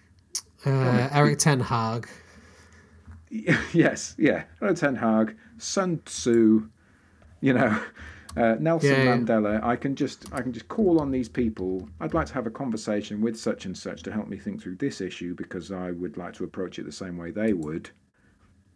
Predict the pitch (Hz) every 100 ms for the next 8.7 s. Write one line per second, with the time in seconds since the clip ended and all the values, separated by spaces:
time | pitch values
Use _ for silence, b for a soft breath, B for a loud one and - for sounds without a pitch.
0 | _ - - 90 92 - 120 - 113 120
1 | 110 - - 92 - 95 95 90 92 95
2 | 90 - 101 101 87 80 - 87 90 B
3 | B B - 139 117 113 - 98 101 -
4 | 101 - 90 85 104 76 73 80 B B
5 | B B B B - 95 85 80 113 110
6 | 175 127 104 113 139 - - 131 110 95
7 | 98 113 - 87 78 113 104 90 71 -
8 | 80 73 76 78 92 104